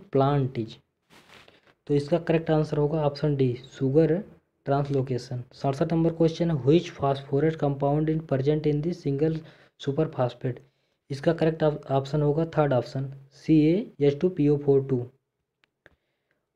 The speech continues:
अड़सठ नंबर क्वेश्चन है, burette content in urea permissible only to an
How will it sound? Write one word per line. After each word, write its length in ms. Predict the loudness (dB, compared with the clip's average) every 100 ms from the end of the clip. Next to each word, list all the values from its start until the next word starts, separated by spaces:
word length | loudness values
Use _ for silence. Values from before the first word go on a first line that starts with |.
| _
अड़सठ 220 | -2 0 2
नंबर 260 | 2 2 2
क्वेश्चन 340 | 0 0 -2
है, 160 | -2 -4 -8 _ _ _ _ -20 _ _
burette 380 | 2 4 6 4
content 460 | 2 0 0 -2 0
in 120 | 0
urea 480 | 2 2 2 4 4 2 -2 -10 _ _
permissible 600 | 0 2 0 2 2 4 4
only 420 | 4 4 6 6 4 0 -10 _ _ _ _ _
to 180 | 4 6
an 160 | 6